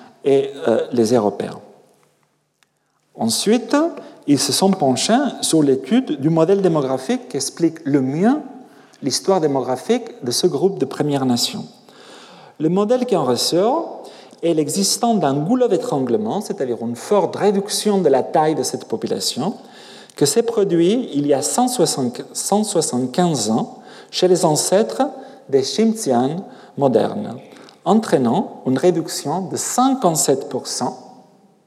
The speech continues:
de la taille effective de la population, probablement suite au contact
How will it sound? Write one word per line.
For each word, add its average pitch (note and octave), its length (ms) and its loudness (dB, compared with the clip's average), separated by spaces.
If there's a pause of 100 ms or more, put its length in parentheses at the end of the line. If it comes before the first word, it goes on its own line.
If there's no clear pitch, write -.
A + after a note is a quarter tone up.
(800)
de B2+ 140 -2
la D#3+ 100 6
taille G#3 260 4
effective E3+ 600 0 (120)
de C#3+ 80 2
la C3 100 4
population, - 600 -4 (560)
probablement D#3+ 640 2
suite - 500 -2 (180)
au B2+ 60 4
contact C3 640 -4